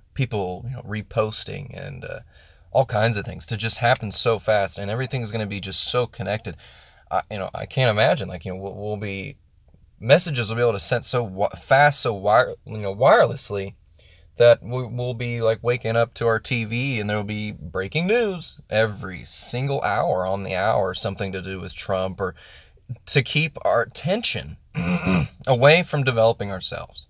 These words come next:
And, uh, this is my whole point to this episode, is that they, the news media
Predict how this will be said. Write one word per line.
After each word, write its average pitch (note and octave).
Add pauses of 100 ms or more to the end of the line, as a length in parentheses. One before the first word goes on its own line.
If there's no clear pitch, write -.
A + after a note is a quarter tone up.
(1200)
And, G2+
uh, F#2 (340)
this E3
is F3
my F3
whole D#3+
point A2
to G2
this F2+ (260)
episode, E2
is F2+
that F#2 (880)
they, A2 (760)
the A#2+
news C3+
media F#2+